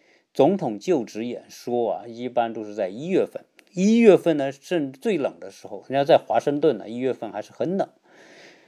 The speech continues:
那在就-，就职演说上，这哥们就在寒风当中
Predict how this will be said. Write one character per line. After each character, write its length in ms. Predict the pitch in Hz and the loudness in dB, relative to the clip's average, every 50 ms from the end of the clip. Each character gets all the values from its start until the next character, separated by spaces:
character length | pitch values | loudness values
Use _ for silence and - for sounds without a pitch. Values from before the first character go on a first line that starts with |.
| _ _ | _ _
那 160 | 196 185 170 | 6 8 8
在 180 | 170 - 202 190 | 10 8 8 8
就-， 200 | - 226 208 170 - - - _ | 8 6 4 4 2 -2 -10 _
就 200 | - 240 226 165 | 2 4 4 4
职 160 | 131 147 151 | 4 2 -2
演 200 | 143 117 90 - | -2 -4 -8 -6
说 160 | - 123 120 | -6 -4 -4
上， 240 | - 131 113 95 - - | -2 -4 -4 -6 -4 0
这 120 | - 156 | 2 2
哥 160 | - 135 139 | 4 4 4
们 320 | 135 131 123 120 120 120 - | 4 4 2 0 0 -2 -2
就 340 | - 131 110 98 95 - _ _ _ _ - | 0 2 2 2 0 -6 _ _ _ _ 2
在 360 | - 165 127 104 92 - - _ _ _ - | 6 6 6 6 4 -2 -10 _ _ _ -20
寒 420 | - - - 120 127 143 170 175 | -10 -2 0 2 2 2 2 0
风 280 | 165 - 180 165 160 147 | -2 -2 -2 0 0 0
当 180 | 147 143 139 | 0 0 0
中 240 | 139 139 135 135 139 | -2 -2 -2 -4 -6